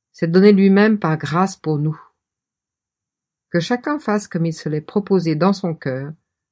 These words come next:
non pas à regret ou par contrainte, car Dieu aime celui qui donne joyeusement. Deux Corinthiens neuf, sept.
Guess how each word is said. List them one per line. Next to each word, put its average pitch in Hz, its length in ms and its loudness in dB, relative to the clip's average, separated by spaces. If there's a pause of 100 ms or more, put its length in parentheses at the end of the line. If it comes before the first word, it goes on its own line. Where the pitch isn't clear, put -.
(200)
non 214 180 4
pas 202 280 -2
à 208 160 0
regret 151 480 -4 (420)
ou 185 60 -10
par 208 200 0
contrainte, 143 680 -8 (840)
car 156 220 -4
Dieu 143 280 -4
aime 196 440 2 (220)
celui 147 340 -6
qui 151 160 -8
donne 147 320 -4
joyeusement. 127 600 -8 (1400)
Deux 156 100 -4
Corinthiens 147 460 -10
neuf, 147 420 -8
sept. - 340 -14